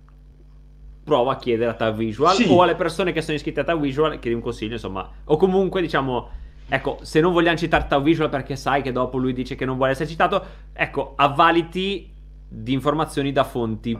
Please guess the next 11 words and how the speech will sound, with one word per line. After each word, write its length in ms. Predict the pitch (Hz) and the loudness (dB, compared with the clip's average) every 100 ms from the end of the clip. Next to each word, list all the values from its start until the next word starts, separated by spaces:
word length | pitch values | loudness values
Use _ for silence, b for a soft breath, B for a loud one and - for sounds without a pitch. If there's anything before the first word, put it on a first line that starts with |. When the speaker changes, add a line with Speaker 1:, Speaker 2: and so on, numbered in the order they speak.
| - | -6
Speaker 1:
precise 800 | - 110 - 110 98 101 110 113 | -6 -6 -6 -6 -4 -2 -2 -2
e 80 | - | -4
riconosciute 480 | 101 95 92 90 87 | -6 -6 -2 0 0
Speaker 2:
Vabbè, 120 | - | -2
Speaker 1:
in 80 | 82 | -10
qualche 180 | 85 - | -12 -4
Speaker 2:
questa, 280 | 147 117 120 | -2 0 -2
Speaker 1:
modo. 180 | 110 120 | -2 -2
Speaker 2:
sì, 300 | - 107 101 | -2 -4 -2
è 240 | 110 110 | 0 2
un, 260 | 110 104 | 0 -2